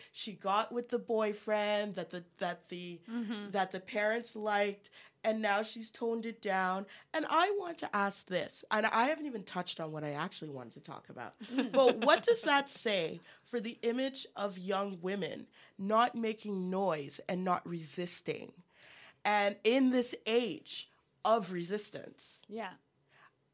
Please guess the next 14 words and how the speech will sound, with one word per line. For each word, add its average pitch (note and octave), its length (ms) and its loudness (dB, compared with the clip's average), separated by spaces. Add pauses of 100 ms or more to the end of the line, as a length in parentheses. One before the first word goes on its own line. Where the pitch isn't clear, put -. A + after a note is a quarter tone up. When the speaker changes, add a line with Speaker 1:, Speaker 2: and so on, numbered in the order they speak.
(200)
Speaker 1:
I, A#3 340 6
I, B3 300 4
I A#3 100 0
really, C#4 720 -4
and B3+ 160 2
that's D#4+ 180 2
something, E4+ 480 -2 (160)
that's - 560 -4
something A#3+ 440 -4
that A3 100 0
I G3 80 2
haven't G3+ 520 -2
seen F#3 600 -4 (520)
addressed - 800 -2